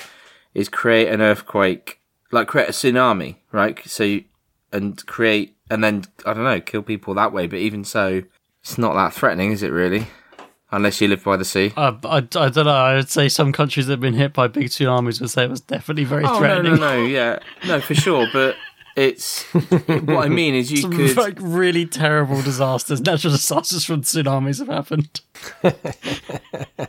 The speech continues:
Speaker 1: Okay, that wasn't quite what I meant. <laughs> No, you, I, I, I guess
Speaker 2: It's just a bit of water in there.
Speaker 1: they're,
Speaker 2: What? <laughs>
Speaker 1: they're, <laughs> no, they're, they're devastating. But when you're talking about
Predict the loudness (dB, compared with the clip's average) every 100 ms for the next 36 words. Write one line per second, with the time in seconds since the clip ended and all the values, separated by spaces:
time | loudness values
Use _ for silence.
0 | -6 -2 0 2 2 2 0 -4 -2 0
1 | 2 0 2 0 -2 -4 -16 -20 -18 -14
2 | -8 -4 -2 2 2 2 -2 0 0 0
3 | -2 -2 0 0 0 -4 -8 -10 -10 -10
4 | -2 -2 -2 -10 -10 -12 -12 -8 -8 -6
5 | -8 -6 -6 -6 -16 -20 _ _ _ _
6 | -4 0 2 2 0 0 0 0 0 -4
7 | -4 -2 0 0 -2 -6 -2 -2 0 -2
8 | 0 0 -2 0 0 0 0 0 0 2
9 | 2 2 2 0 -2 -4 -6 -2 0 2
10 | 2 0 -4 -14 -12 -10 0 2 2 0
11 | -2 0 -2 -2 -2 0 2 4 2 0
12 | 0 0 0 0 0 2 2 4 2 0
13 | -4 -2 0 2 2 2 0 0 2 0
14 | 2 2 2 -2